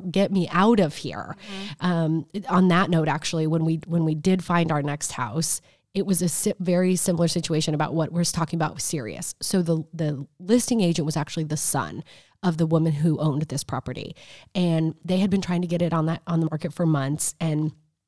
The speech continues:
Speaker 1: sure enough, there they were right before Thanksgiving, putting it on. Not an ideal time. We would normally argue, right,
Speaker 2: Right.
Speaker 1: Heather?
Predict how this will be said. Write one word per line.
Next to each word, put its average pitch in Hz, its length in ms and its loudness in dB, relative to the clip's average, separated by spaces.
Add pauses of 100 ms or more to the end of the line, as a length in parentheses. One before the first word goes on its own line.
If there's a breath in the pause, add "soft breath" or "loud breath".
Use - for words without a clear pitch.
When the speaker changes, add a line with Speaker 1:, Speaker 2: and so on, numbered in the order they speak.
(160)
Speaker 1:
sure 190 260 0
enough, 170 280 2 (240 loud breath)
there 190 180 4
they 190 140 6
were 165 460 4
right 170 360 2
before 185 360 4
Thanksgiving, 156 720 0
putting 170 280 2
it 165 80 2
on. 131 180 -6
Not 247 300 6
an 247 140 4
ideal 240 260 4
time. 185 240 2
We 165 80 4
would 170 160 4
normally 190 540 4
argue, 139 340 -6
right, 151 160 0
Speaker 2:
Right. 208 120 4
Speaker 1:
Heather? 190 260 0